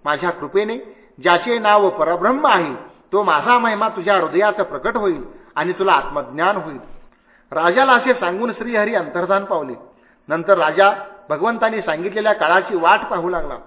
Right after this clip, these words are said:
पूर्वेकडे कुशांची टोके असलेल्या आसनावर ईशान्येकडे तोंड करून राजा बसला आणि मत्स्यरूप भगवंताच्या चरणांचे चिंतन करू लागला. एके दिवशी राजाने पाहिले की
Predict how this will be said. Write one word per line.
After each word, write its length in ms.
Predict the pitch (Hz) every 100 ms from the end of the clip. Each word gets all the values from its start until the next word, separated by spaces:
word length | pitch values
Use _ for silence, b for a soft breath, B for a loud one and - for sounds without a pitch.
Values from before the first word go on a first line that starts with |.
| - b b b 160
पूर्वेकडे 480 | 190 262 262 262
कुशांची 540 | 254 262 233 240 240 254
टोके 300 | 226 196 226
असलेल्या 360 | 190 220 208
आसनावर 440 | 175 - 202 190 175 - B B 160
ईशान्येकडे 640 | 156 240 240 240 233 220
तोंड 320 | 220 196 233
करून 340 | 233 226 226 196
राजा 260 | 180 240
बसला 320 | 214 190 156 123 b b b
आणि 180 | 156 165
मत्स्यरूप 480 | 156 151 226 208 190
भगवंताच्या 760 | 170 139 202 208 196 196 202
चरणांचे 520 | - 151 175 190 196
चिंतन 380 | - 143 135 208
करू 220 | 196 190
लागला. 260 | 185 156 127 110 - b b b b
एके 240 | 170 185 277
दिवशी 240 | 269 247
राजाने 440 | 247 170 185 247 247
पाहिले 300 | 156 175 214
की 220 | -